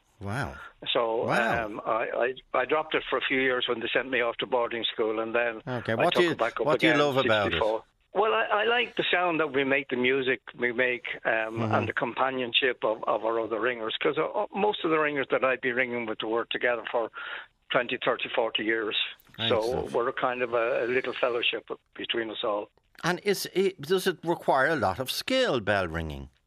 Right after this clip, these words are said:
Speaker 2: No, uh, it doesn't require
Speaker 1: No.
Speaker 2: much skill except l-, training, which is learning how to handle a bell safely. Uh, my, my poor late mother used to say that bell ringing was for those who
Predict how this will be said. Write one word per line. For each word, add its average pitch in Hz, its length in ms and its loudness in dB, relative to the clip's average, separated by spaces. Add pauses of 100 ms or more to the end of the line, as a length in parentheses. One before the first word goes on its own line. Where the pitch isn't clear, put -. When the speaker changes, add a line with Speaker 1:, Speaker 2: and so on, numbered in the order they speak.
(100)
Speaker 2:
No, 120 560 0 (100)
uh, 131 40 2 (180)
it 139 160 2
doesn't 160 280 0
require 131 720 0
Speaker 1:
No. - 80 -12
Speaker 2:
much 131 260 -2
skill 131 300 2
except - 480 0
l-, 135 160 0 (160)
training, 120 600 0
which 127 180 -4
is - 140 -4 (140)
learning 123 360 0
how 113 140 0
to 120 100 -6
handle 117 300 -2
a - 20 -4
bell 113 300 -2
safely. 101 400 -4 (720)
Uh, 117 240 0
my, 123 260 0
my 123 300 0 (100)
poor 127 220 2
late 123 180 -2
mother 120 260 0
used 120 280 0
to - 80 -4 (100)
say 117 300 0
that 113 160 -2
bell 135 160 2
ringing 127 420 -2
was 110 220 -2
for 113 120 0
those 120 380 0
who 123 220 0